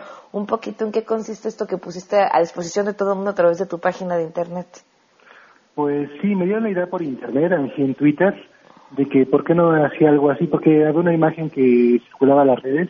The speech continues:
Speaker 2: en la que decía desde el dos mil diez cuánto costaba la gasolina. Y me
Speaker 1: Ujú.
Speaker 2: puse a investigar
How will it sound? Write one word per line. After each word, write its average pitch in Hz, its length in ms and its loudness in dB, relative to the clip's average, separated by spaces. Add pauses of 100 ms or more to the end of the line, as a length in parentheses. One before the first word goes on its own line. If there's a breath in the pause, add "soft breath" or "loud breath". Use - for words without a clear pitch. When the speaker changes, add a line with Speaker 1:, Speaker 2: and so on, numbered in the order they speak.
Speaker 2:
en 131 80 -4
la 117 80 2
que 123 120 -6
decía 120 200 2
desde 120 380 4
el 113 100 2
dos 120 220 0
mil 143 140 4
diez 131 260 2
cuánto 131 240 -2
costaba 123 340 2
la 123 80 4
gasolina. 127 460 -4 (500 soft breath)
Y 156 60 4
me 151 60 8
Speaker 1:
Ujú. 180 80 0
Speaker 2:
puse 196 180 4
a - 20 4
investigar 165 560 4